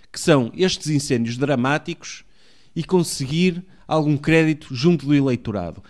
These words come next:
É fazer um tweet a apelar gravemente a que aumentem a pena sobre os incendiários.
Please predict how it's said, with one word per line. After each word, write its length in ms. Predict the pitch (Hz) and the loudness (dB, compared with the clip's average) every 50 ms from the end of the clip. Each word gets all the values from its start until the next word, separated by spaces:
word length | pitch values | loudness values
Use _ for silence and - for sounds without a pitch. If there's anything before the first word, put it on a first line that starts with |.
| - - | -10 -4
É 80 | 147 147 | -4 -4
fazer 360 | 143 175 175 151 143 143 135 | 0 0 0 0 2 2 2
um 80 | 139 139 | 2 0
tweet 420 | 143 143 143 147 127 101 - - - - - - - - - - - - - - - - - - | 0 0 4 4 4 4 2 -6 -20 -20 -20 -20 -20 -20 -20 -20 -20 -20 -20 -20 -20 -20 -12 -2
a 300 | 156 139 135 131 127 - - - 175 | 2 2 2 2 0 -4 -4 -2 -2
apelar 600 | 175 - - 165 143 135 123 117 113 117 135 160 - - - - - - - - - - - - - - - - - | -2 -2 0 0 2 4 4 4 2 0 -2 -6 -12 -14 -20 -20 -20 -20 -20 -20 -20 -20 -20 -20 -20 -20 -20 -20 -16
gravemente 920 | 139 131 147 175 202 185 165 147 143 139 139 135 135 151 147 - - - - _ - - | -6 0 4 6 6 6 4 4 4 4 6 6 4 2 -2 -6 -18 -18 -20 _ -20 -12
a 100 | - 139 | -12 -10
que 140 | - - 165 | -4 0 2
aumentem 440 | 147 147 180 196 196 196 180 165 | 2 6 6 6 4 4 2 0
a 40 | 143 | 0
pena 360 | 135 - - 180 175 175 185 | 0 4 6 6 6 6 2
sobre 220 | - - 160 147 143 | -4 -4 -4 -4 -4
os 80 | 135 143 | -2 -2
incendiários. 800 | 147 139 143 160 147 127 120 110 101 95 92 85 87 - - | -4 -4 -4 -4 -4 -4 -4 -4 -6 -10 -12 -14 -16 -20 -16